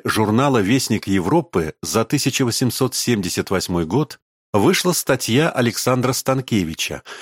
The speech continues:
брата публициста и мыслителя тридцатых годов, товарища Белинского, Тургенева и Бакунина Николая Станкевича.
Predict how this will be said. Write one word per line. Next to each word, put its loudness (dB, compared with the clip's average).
брата 2
публициста 2
и 0
мыслителя 0
тридцатых -2
годов, -2
товарища 2
Белинского, 0
Тургенева 2
и -2
Бакунина 2
Николая 2
Станкевича. -4